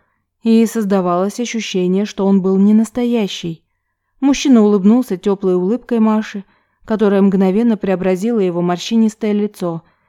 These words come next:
из уродливого во вполне приятное и даже доброе. И, проходя в комнату, он заговорил. «Ну, мы подумали, что раз гора не идет к Магомеду». Он попытался развести руками и чуть не уронил подносы.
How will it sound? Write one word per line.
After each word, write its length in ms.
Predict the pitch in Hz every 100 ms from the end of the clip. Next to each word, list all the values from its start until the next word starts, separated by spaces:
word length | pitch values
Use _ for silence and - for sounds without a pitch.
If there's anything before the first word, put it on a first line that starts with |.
| _ _ -
из 200 | 269 247
уродливого 600 | 262 294 208 170 165 165
во 140 | 196
вполне 380 | - 233 247 302
приятное 600 | 214 190 196 214 196 180
и 40 |
даже 260 | 175 190 214
доброе. 540 | 180 220 226 180 165 - _ _ _ _
И, 100 | 254
проходя 460 | 240 226 233 220 226
в 60 | -
комнату, 400 | 294 233 180 190
он 120 | 226
заговорил. 640 | 220 185 175 170 170 175 _ _ _ _ _ -
«Ну, 340 | 208 320 349
мы 160 | 277 247
подумали, 600 | 226 190 233 269 254 226
что 200 | - 180
раз 200 | 190 185
гора 380 | 175 170 170 214
не 200 | 277 294
идет 240 | 294 294
к 60 | -
Магомеду». 720 | 285 269 277 277 277 269 262 _ _ _ _ _ _
Он 280 | 196 214 262
попытался 580 | 247 214 202 196 190 185
развести 460 | 185 175 185 - 180
руками 460 | 180 240 277 277
и 160 | - 190
чуть 240 | - 269
не 80 | 220
уронил 380 | 196 185 196 220
подносы. 580 | 208 185 180 170 -